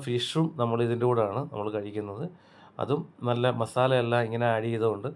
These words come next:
അതും പ്രത്യേക ടേസ്റ്റാണ് കഴിക്കാനായിട്ട്. നിങ്ങളിങ്ങനെ ഒന്ന് ട്രൈ ചെയ്ത് നോക്കുക. മിഷ-, ഈ, ആ, മസാല, ഫിഷിന് വേണ്ടിയുള്ള മസാല ഇതുപോലെ ഒന്ന് ട്രൈ ചെയ്ത് നോക്കിയാൽ നമുക്ക്, ഏ,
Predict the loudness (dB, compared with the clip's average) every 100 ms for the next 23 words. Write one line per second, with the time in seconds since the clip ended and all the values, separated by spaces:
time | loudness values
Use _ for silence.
0 | -12 -20 -4 0 0 -2 -2 -2 -2 -4
1 | -6 -4 -2 -2 -2 -6 -4 -4 -4 -6
2 | -8 -10 -18 -20 _ 0 2 2 2 2
3 | 2 2 2 2 2 -2 -2 -4 -6 -6
4 | -10 -6 -4 -2 0 0 0 -2 -2 2
5 | 4 6 6 6 4 2 -2 0 4 4
6 | 2 -6 -16 -20 -16 -6 -2 4 6 8
7 | 8 6 6 4 6 8 8 4 -2 -20
8 | -12 2 6 8 8 4 4 4 4 4
9 | 2 2 0 2 2 2 0 0 0 0
10 | -2 -6 -18 -20 -2